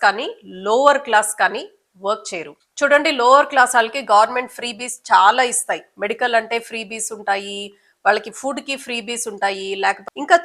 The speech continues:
చాలా ఫ్రీబీస్ గవర్నమెంట్ సైడ్ నుంచి వాళ్ళకి సపోర్ట్ ఉంటుంది. కానీ చాలా మంది మిడిల్ క్లాస్ పీపుల్ కి ఆ సపోర్ట్ ఉండదు, అప్పర్ క్లాస్ కి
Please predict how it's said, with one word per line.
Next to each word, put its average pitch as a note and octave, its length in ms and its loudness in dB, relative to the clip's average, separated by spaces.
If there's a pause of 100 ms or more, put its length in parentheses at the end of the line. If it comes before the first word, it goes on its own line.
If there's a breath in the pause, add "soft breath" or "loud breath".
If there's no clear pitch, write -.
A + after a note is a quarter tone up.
చాలా C4 300 8 (100)
ఫ్రీబీస్ B3 400 -6 (140)
గవర్నమెంట్ C4+ 460 2 (100)
సైడ్ G#3 280 2
నుంచి G#3 240 -8 (160)
వాళ్ళకి G3+ 280 -2 (180)
సపోర్ట్ A3+ 420 -2
ఉంటుంది. D#3 300 -16 (360)
కానీ D#4+ 160 0 (140)
చాలా C#4 400 8
మంది C4+ 260 -2
మిడిల్ B3 260 -4
క్లాస్ C4 300 0
పీపుల్ G#3+ 340 -12
కి C#4 80 -10 (220)
ఆ - 20 8 (140)
సపోర్ట్ A3 420 0
ఉండదు, F3+ 240 -10 (340)
అప్పర్ D4 240 6
క్లాస్ G#3+ 300 4
కి D4 60 -8